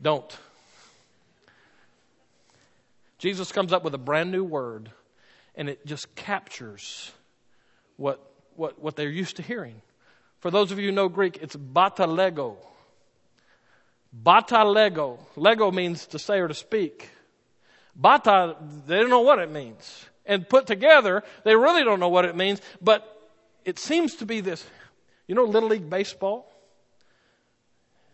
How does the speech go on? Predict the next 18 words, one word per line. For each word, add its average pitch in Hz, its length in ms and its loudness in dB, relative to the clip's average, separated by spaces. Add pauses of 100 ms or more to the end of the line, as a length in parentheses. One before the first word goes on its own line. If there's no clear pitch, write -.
(580)
Hello? 190 440 -12 (2250)
'Cause 131 160 -14
we 233 80 -4
can 285 100 -8
go 220 80 2
home 247 300 0
if 175 40 -12
you're 165 120 -4
ready 202 160 0
to 202 40 -8
go 214 60 2
to 208 80 4
lunch. 226 300 0
That's 262 180 -4
fine. 165 460 -6 (880)
Little 277 280 4
League 285 240 0
Baseball, 170 840 0